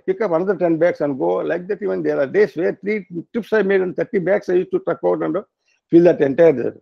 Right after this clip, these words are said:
like that, this, uh, on the weekends it is going like that. On the weekends, I used to search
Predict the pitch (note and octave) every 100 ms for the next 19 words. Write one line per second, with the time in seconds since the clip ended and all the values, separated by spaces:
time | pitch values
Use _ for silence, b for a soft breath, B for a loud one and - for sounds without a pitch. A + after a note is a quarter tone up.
0 | _ - G#3+ - A3 - - C3+ D#3+ _
1 | _ _ _ _ - B2 A#2+ - _ _
2 | _ - D#3+ E3+ B3 B3 A#3+ G3+ G3 E3
3 | F3 C#3+ A#2+ G#2+ - _ _ _ _ _
4 | _ _ _ _ _ _ _ _ C3+ D3
5 | D3 F#3 F3 D#3+ G3+ _ _ _ - G3+
6 | G#3 - G#3 -